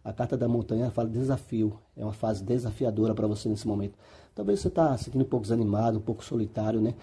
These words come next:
Mas é uma fase também de aprendizado, viu, ariano? Por quê? Ela fala assim de aprendizado no sentido que é bom você amadurecer, é bom você, né, digamos que você, é, aprender a se amar, porque é importante a gente se amar primeiro, pra depois aí sim a gente tá preparado para amor,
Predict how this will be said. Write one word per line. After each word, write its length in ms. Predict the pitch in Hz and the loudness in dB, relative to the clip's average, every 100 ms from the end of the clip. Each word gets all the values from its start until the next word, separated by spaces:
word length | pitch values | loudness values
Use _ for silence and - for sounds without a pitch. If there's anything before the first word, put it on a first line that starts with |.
| - - | -16 -8
Mas 240 | 156 165 | 0 2
é 40 | 196 | 2
uma 100 | 208 | 2
fase 240 | 180 156 | 2 2
também 180 | 160 151 | 4 2
de 100 | 156 | 4
aprendizado, 600 | 160 170 214 208 123 110 | 4 4 2 2 2 2
viu, 180 | 104 151 | 4 4
ariano? 220 | 131 101 | 4 2
Por 240 | - 156 | 0 -4
quê? 240 | - 107 101 - | 0 0 0 -4
Ela 200 | 120 127 | -2 0
fala 200 | 147 143 | 2 2
assim 140 | 139 | 4
de 80 | 131 | 2
aprendizado 560 | 123 131 120 113 135 156 | 2 2 2 2 2 2
no 80 | |
sentido 320 | 156 143 143 135 | 2 -2 -2 0
que 180 | 139 135 - - | 0 -2 -8 -12
é 80 | - | -8
bom 140 | 127 143 | -2 -2
você 180 | 143 | 0
amadurecer, 760 | 135 131 131 110 104 - 117 120 - - | 2 4 4 2 0 0 0 0 -4 -12
é 80 | 110 | -8
bom 180 | 113 127 | -2 0
você, 320 | 123 - 117 | 0 0 2
né, 200 | 117 113 - - - | 2 0 -8 -20 -12
digamos 260 | 110 117 - | -4 -4 -4
que 60 | |
você, 400 | 117 107 120 113 - | -4 -2 0 0 -2
é, 120 | 107 | -6
aprender 480 | 107 - 113 104 120 | -4 0 0 2 0
a 40 | |
se 200 | - 135 | 0 0
amar, 440 | 117 104 113 101 - | 2 2 0 -2 -8
porque 180 | - | -6
é 20 | 120 | -6
importante 460 | - 120 104 113 | -2 -2 -2 -2
a 40 | 110 | 0
gente 300 | 110 104 - | 0 -2 -6
se 180 | - | 0
amar 280 | 135 110 127 | 2 2 0
primeiro, 420 | - 147 113 113 | 2 0 2 0
pra 160 | 117 147 | -4 -4
depois 480 | 147 151 143 165 156 | -2 -2 4 6 6
aí 140 | 160 | 6
sim 240 | 170 - 120 | 2 2 2
a 80 | |
gente 140 | 110 113 | 2 0
tá 100 | 123 | -2
preparado 400 | 120 113 117 113 | -2 0 0 0
para 180 | 139 143 | 2 2
amor, 220 | 110 | 2